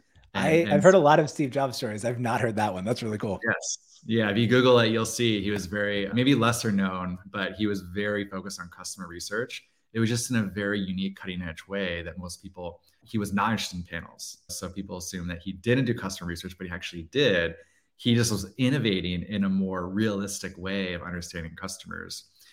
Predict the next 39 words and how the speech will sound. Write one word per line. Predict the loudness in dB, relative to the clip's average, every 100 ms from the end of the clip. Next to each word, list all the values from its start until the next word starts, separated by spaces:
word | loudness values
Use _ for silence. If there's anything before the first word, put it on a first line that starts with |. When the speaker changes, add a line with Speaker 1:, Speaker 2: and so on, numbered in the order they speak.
| _ _ _ -2
Speaker 1:
And | 2
when | 4
we | 4
think | 2 0
about | 0
the | -2
ten | -4 -2
out | -2
of | -2
ten | -6 -6
experiences | -6 -6 -2 0 -2 -4 -6
that | -4
we | -2
use | -2 -2
today, | -8 -4 -2 0 0 -4 -6 _ _ _ _ _ -4
you | -2
think | 0 -2
around | 0 -2 -2 -2 -6 -6
Loom, | 0 2 4 2 0 -2 -4
or | -6 -8 -4 -4 -4 -6
it | -8
might | -6 -8 -8
be | -8 -8
Robinhood, | -2 0 2 2 0 -2 -2 -4 -4
or | -6 -2
Netflix, | -2 -2 -6 -6 -4 -4 -6 -10 -10 -8
or | -8
Dropbox, | -2 0 0 0 -2 -4
or | -4
Notion, | 0 0 0 -2 -2 -4 -10 _ _ _ _ _ 2
they're | 4
all | 4
Sprig | 2 0 0
customers, | -2 -4 -8 -8 -10 -12 -12 _ _ _
and | -2 2
they | 2
all | 2
use | 2 0 -2
Sprig. | -8 -12 -12